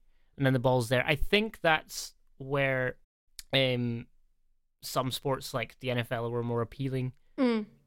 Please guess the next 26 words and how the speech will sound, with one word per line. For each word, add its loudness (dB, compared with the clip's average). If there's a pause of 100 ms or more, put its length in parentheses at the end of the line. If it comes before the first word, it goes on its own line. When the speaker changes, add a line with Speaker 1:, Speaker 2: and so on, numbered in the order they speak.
(120)
Speaker 1:
because 2
you -2
don't 2
have 2
to 0
watch 0
it, 0
because -2
you -14
can 0
look, 0
'cause -6
every 0
play -2
is -4
individual 0
plays. -4 (880)
Um, -6
Speaker 2:
Oh, 6
that's 0
true, -2
actually, -2
with -2
American -2
football. 0
Speaker 1:
whereas 4